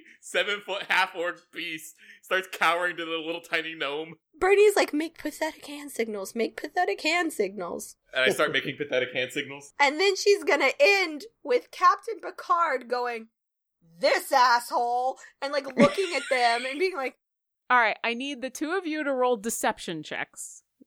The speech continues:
Speaker 3: While you are doing that, Jonathan, what are you doing in your invisible glory?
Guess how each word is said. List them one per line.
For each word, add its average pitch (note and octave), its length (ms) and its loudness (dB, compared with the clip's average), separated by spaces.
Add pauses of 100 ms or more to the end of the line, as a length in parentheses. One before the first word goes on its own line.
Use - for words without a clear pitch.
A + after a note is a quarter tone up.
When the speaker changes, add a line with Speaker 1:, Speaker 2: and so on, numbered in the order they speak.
(120)
Speaker 3:
While A#3 280 6
you D#4+ 180 4
are E4+ 100 4
doing A3+ 400 0
that, D3+ 400 -4 (160)
Jonathan, F#3 840 0
what G#3+ 180 2
are F#4+ 40 4
you A3+ 240 2
doing F#3 480 2 (500)
in G#3 200 -2
your F#3+ 180 0
invisible F#3 480 0
glory? F#3 640 4